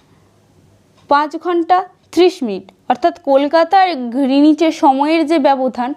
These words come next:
বে-, সেই সময়ের পার্থক্য বা ব্যবধান কত? পাঁচ ঘন্টা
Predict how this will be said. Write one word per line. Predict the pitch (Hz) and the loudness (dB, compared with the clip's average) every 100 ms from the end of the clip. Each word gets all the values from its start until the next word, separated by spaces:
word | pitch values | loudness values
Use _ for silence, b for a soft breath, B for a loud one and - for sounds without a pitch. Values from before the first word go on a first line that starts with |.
| b b - 226 | b b -4 0
বে-, | 233 | 0
সেই | 269 285 220 | -2 -4 -4
সময়ের | - 254 269 320 320 | 0 0 2 -2 0
পার্থক্য | 277 262 - 320 330 | -2 -2 -6 -6 -4
বা | 294 269 | 0 0
ব্যবধান | 226 220 233 269 311 | 0 -6 -6 -6 -4
কত? | 302 302 466 622 b b - | -2 -2 -2 -6 b b -2
পাঁচ | 277 269 277 | -2 -2 -8
ঘন্টা | 320 311 | -6 -2